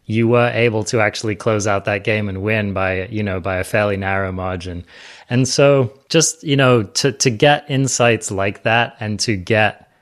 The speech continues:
kind of, like, a, a play-by-play, I think is really valuable. So I would definitely encourage that you go and find Aaron on twitch dot T V and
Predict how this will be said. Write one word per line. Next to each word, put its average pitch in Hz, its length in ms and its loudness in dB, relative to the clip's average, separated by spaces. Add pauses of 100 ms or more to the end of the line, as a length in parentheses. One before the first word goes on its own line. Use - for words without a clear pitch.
(200)
kind 110 240 2
of, 98 120 -2
like, 98 220 0
a, 95 340 0
a 98 120 0
play-by-play, 110 800 2
I 104 60 0
think 101 200 -4
is 98 120 -4
really 98 180 -2
valuable. 90 560 -4
So 101 400 0 (320)
I 120 140 2
would 117 80 2
definitely 117 440 0
encourage 113 480 -2
that 110 140 -4
you 107 160 -4
go 110 400 0
and 101 360 -6
find 113 340 0
Aaron 110 680 -2
on 113 400 0
twitch - 280 -2
dot 110 220 0
T 117 200 0
V 123 400 0 (340)
and 110 520 -2